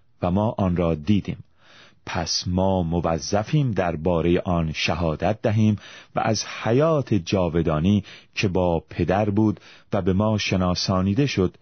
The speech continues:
شما را آگاه سازیم. آری، آنچه را که ما دیده و شنیده ایم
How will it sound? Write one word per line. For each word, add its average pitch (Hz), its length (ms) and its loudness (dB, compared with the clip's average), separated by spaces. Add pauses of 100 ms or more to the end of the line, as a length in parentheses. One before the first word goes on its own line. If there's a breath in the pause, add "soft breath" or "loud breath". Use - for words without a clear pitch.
(160)
شما 87 400 0
را 82 300 0
آگاه 87 380 -2
سازیم. - 380 -6 (880)
آری، 104 360 -2 (460 soft breath)
آنچه 104 380 0
را 101 220 2
که - 180 -4
ما 101 320 0
دیده 90 600 0
و 85 100 -2
شنیده 82 440 0
ایم 92 240 2